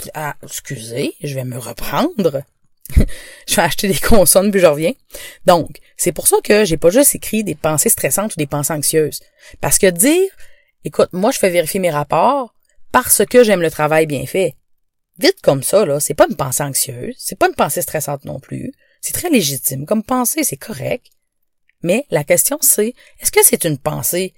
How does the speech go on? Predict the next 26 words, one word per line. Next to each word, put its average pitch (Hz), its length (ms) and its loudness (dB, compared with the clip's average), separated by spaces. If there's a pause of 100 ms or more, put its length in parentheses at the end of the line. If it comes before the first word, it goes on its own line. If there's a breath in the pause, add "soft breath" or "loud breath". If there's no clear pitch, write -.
(280)
qui - 140 -6
est - 120 -6
aidante 147 480 -2
pour 190 180 -2
moi ? 196 260 -4 (1600)
À 135 100 -10
ce - 100 -4
moment-là, 240 400 0
non. 190 360 -6 (360)
Parce 151 160 -6
que 175 100 -2
ça 170 160 2
me 165 80 -2
mettait 160 260 -2
presque - 300 -4
en 175 60 -4
retard. 156 440 -6 (260 soft breath)
Je, - 120 -10
souvent, 247 440 0
je - 100 -6
fu-, - 180 -14
j-, 156 240 -14
j'arrivais 185 580 0
dans 214 80 0
les 165 140 -2
délais. 151 340 0